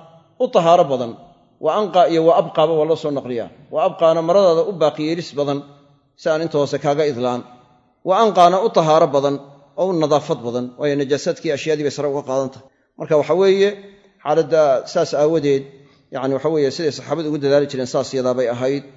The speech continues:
Marka, khayrku siduu ku jiraa waa in aad iyo aad laysaga jiro weeye, dumarkana aan la shabihin, aan sidii dumarkoo kale marka aan la yeelin. Cajaa'ib waxa ah, dumarkii la yidhi, "Jiida," waxa weeye, waa shamiranayaan oo maradii bay sare u qaadayaan.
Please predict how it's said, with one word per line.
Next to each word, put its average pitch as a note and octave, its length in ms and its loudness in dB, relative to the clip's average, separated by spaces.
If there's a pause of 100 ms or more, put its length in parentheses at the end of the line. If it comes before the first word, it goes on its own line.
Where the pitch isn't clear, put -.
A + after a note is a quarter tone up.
(220)
Marka, C3+ 220 -8
khayrku D3 400 -4
siduu C3+ 220 -12
ku E3 100 -14
jiraa C3 400 -2
waa A#2+ 140 -4
in C3+ 120 -8
aad C3+ 220 -4
iyo C3 140 -4
aad B2 160 -4
laysaga B2 360 -6
jiro C3 280 -6
weeye, E3 400 -2
dumarkana C#3 440 -6
aan D3+ 140 -6
la C#3+ 80 0
shabihin, D#3 500 -4 (580)
aan C3 220 -6
sidii D3 240 -6
dumarkoo C3+ 400 -4
kale C3+ 220 -4
marka C3+ 280 -6
aan C#3+ 180 -4
la D3 60 2
yeelin. E3 420 -2 (500)
Cajaa'ib F#3+ 380 2
waxa G3 240 2
ah, C#3+ 180 2 (360)
dumarkii G#3+ 340 -2
la F#3+ 100 0
yidhi, G#3 200 -2
"Jiida," A3 480 2 (600)
waxa E3 140 0
weeye, F3+ 260 2
waa D#3 200 4
shamiranayaan D#3+ 600 0
oo D#3+ 60 -4
maradii E3 200 -4
bay D3+ 80 0
sare D#3 180 -4
u D3+ 100 -4
qaadayaan. B2 440 -2